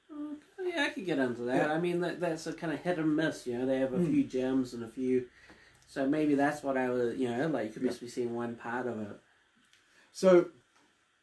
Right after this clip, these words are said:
Speaker 2: so he basically directed and wrote the whole thing. Now, the writing's okay, but some of, um, from what I've seen, some of the, uh, directing is not good,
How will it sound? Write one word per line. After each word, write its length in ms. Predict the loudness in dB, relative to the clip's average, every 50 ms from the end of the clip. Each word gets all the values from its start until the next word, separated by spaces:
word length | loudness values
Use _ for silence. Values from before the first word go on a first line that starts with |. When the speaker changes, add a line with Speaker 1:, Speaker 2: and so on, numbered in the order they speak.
| _ _ _
Speaker 2:
so 160 | 2 4 8
he 120 | 8 8 8
basically 340 | 8 6 6 6 6 6
directed 520 | 6 6 6 6 8 8 6 6 4 4 4
and 180 | 4 4 4
wrote 220 | 4 4 2 2 0
the 80 | -4
whole 180 | -2 -2 -2 -2
thing. 320 | -2 -2 -4 -4 -4 -6 -10 _ _ _ _ _ _ _ -8
Now, 440 | -4 0 2 4 4 4 2 0 -4 -8 -16 _ _ _ _ _ _ _ _ _ _
the 180 | -4 2 4 6
writing's 460 | 8 8 8 8 8 6 6 4 4
okay, 420 | 4 4 2 2 0 -2 -2 -4 -6 -12 _ _ _ _ _ _ _ _ _ _ _ _ _ _ _ _ _ _ _ _ _
but 140 | -8 -6 -4
some 340 | -4 0 4 6 6 6 6
of, 260 | 2 0 -2 -2 0
um, 220 | 2 4 4 2
from 220 | 0 -2 -2 0 2
what 100 | 2 2
I've 140 | 2 0 2
seen, 240 | 2 2 4 4 2
some 260 | 2 0 0 2 2 2
of 140 | 2 4 6
the, 80 | 6
uh, 680 | 6 6 6 4 2 2 2 2 0 0 0 0 0 -2 -4 -6 -12 _ _ _ _ _ _ _ _ _ _ _ _ _ _ _ _ _ _ _ _ _ _ _ _ _ _ _ _ _ _ _ _ _ _ _ _ _ _ _ -20 -20 -20 _ _ _ _ -6
directing 460 | -2 2 6 6 6 6 6 4 4
is 100 | 4 4
not 180 | 2 0 0 -2
good, 240 | -2 -2 -2 -2